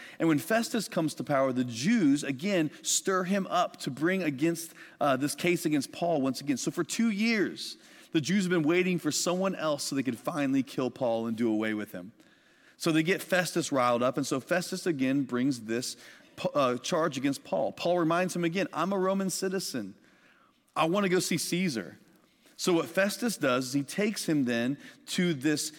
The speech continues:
king, who's the king of Judah. His name is Agrippa the second, who happens to be coming through town.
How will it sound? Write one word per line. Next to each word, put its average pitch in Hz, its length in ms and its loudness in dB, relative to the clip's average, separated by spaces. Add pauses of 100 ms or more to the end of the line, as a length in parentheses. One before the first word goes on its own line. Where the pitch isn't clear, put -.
(120)
king, 147 460 0
who's 143 160 2
the 135 80 0
king 196 240 -2
of 185 80 0
Judah. 147 280 2
His 131 160 0
name 147 160 2
is 117 120 0
Agrippa 123 440 -2
the 131 120 -8
second, 127 420 -6
who 113 140 -8
happens 127 420 -2
to - 60 -6
be 120 100 -2
coming 117 260 -2
through 110 120 -4
town. 98 340 -8